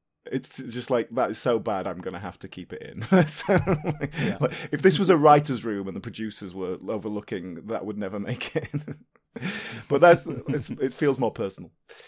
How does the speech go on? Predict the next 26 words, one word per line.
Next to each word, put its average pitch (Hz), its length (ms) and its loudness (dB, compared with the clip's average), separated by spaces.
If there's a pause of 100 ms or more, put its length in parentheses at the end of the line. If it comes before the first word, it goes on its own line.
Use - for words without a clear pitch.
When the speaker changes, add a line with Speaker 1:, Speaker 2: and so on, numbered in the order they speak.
(320)
Speaker 1:
Uh, 123 280 4
yeah, 151 240 4
so 151 400 4
they 151 200 2
create 147 420 0
a, 110 300 0
a, - 220 -10
a 104 40 -8
pencil 104 380 -8
tangle 104 500 -6
and 98 440 -8 (200)
try 113 180 -2
to, 104 220 -12 (180)
um, 98 280 -8 (340)
<laughs> - 360 -20
Richie 190 260 -2
gets 156 240 2
his 151 280 -2
Ladybird 135 560 0
Book 120 140 -6
of 117 100 -6
Witchcraft 107 540 -6
out 107 320 -4
and, 120 340 -2 (140)
<laughs> - 40 2
um, 139 260 2